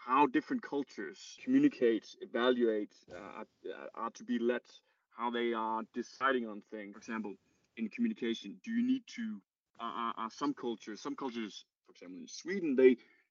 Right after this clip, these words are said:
they, they tend to, uh, describe and, and talk about, discuss things more, whereas we, again, here in Denmark, even though we are so close, we are a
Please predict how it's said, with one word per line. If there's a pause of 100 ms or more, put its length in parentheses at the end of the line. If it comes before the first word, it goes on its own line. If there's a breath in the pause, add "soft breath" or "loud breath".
they, (340)
they
tend
to, (380 soft breath)
uh,
describe (500)
and,
and
talk
about,
discuss
things
more,
whereas
we, (120)
again,
here
in
Denmark,
even
though
we
are
so
close,
we
are
a